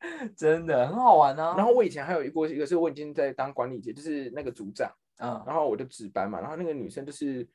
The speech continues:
Speaker 2: 会，因为麦当劳就是我们的财政很严格，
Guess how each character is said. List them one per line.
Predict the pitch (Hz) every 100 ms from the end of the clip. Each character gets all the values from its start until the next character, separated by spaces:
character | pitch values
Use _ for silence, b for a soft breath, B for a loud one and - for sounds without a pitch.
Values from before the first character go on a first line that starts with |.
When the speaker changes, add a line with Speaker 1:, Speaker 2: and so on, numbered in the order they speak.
| _
Speaker 2:
会， | - 196 135 - _ _
因 | 208
为 | 214
麦 | 208
当 | 185
劳 | 165 139 117
就 | 104
是 | 151
我 | 156 117
们 | 113
的 | 98 85
财 | - 113
政 | 104 127 95
很 | - 87
严 | 87 76
格， | - -